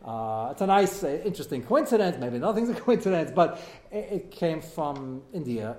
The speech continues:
and, um, it, it came from, they thought it was India, and their tshuva is written on the Masorah Lakdarov. It's clear that it came from the New World. That's, and we'll, we'll get to that, but that's not for now.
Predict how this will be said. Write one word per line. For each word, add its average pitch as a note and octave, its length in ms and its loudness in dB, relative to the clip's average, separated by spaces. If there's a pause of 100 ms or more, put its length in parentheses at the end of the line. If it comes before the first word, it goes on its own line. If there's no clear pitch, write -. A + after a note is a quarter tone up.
and, C3 640 -4
um, B2 600 -2 (360)
it, C3+ 240 -12
it A#2 80 -18
came A#2+ 180 -8
from, A2+ 180 -12
they G#2 120 -8
thought E3 240 -4
it - 40 -16
was A2 140 -12
India, A#2 360 -6 (100)
and C3+ 260 -8
their C3+ 140 -4
tshuva B3 260 -4
is A#2+ 120 -4
written C#3+ 340 -6
on A#2+ 520 -6 (300)
the A#2+ 80 -6
Masorah B2+ 480 0
Lakdarov. A#2 680 -4
It's - 100 -18
clear C3 460 -2
that A#2 100 -4
it A#2 80 -10
came G#2+ 300 -6
from G2+ 420 -10
the G2+ 80 -10
New G2+ 80 -8
World. G2+ 360 -8 (580)
That's, G2 240 -14
and G2+ 200 -12
we'll, F#2+ 260 -12
we'll G#2+ 120 -10
get A2 220 -8
to A#2 80 -10
that, F#2+ 200 -8
but F2+ 120 -18
that's F#2+ 180 -16
not F#2+ 160 -14
for G2+ 100 -14
now. E2 180 -16